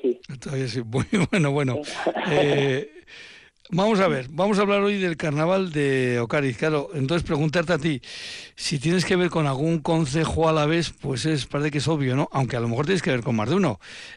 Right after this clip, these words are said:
Speaker 2: Eh, con Ocariz veo que sí, ¿no? Que con Ocariz tienes algo que ver.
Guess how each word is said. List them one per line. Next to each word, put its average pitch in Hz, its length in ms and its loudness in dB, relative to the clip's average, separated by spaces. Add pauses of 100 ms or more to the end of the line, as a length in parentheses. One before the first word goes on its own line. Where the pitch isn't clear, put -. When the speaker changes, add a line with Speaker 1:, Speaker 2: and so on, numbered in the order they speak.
Speaker 2:
Eh, 139 140 -4
con 143 160 0
Ocariz 196 400 2
veo 180 220 4
que 151 100 0
sí, 135 160 0
¿no? 175 140 0
Que 147 120 -2
con 131 160 0
Ocariz 180 280 0
tienes 165 180 2
algo 147 180 4
que 123 120 -4
ver. 95 160 -8